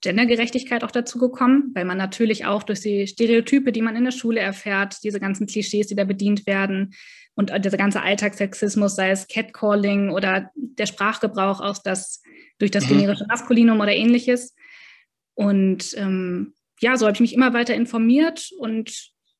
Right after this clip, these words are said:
Speaker 1: ich diskutiere auch super gerne in meinem Bekannten- und Freundeskreis darüber und wollte mich jetzt einfach mal intensiver dafür engagieren und habe das Ange-, also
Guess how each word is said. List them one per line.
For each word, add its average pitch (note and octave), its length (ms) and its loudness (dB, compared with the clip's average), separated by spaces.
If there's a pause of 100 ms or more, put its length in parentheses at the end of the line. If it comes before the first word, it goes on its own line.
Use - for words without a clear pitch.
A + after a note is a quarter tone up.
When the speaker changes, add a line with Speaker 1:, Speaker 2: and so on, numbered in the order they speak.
(200)
Speaker 1:
ich - 120 -4
diskutiere C4+ 520 2
auch A#3+ 100 0
super C#4+ 280 2
gerne A#3+ 240 2
in A#3 60 2
meinem A#3 140 2
Bekannten- A#3+ 360 -2
und A#3 140 -2
Freundeskreis A#3 720 0
darüber A#3 520 -2
und G#3+ 420 -10
wollte B3 220 4
mich B3+ 100 8
jetzt C4+ 160 0
einfach C4 200 2
mal B3 400 0 (120)
intensiver C#4 680 4
dafür B3 280 -4
engagieren B3 580 0
und A3+ 420 -10 (300)
habe A#3+ 160 -4
das A#3+ 160 2
Ange-, B3 360 4
also G#3 360 -8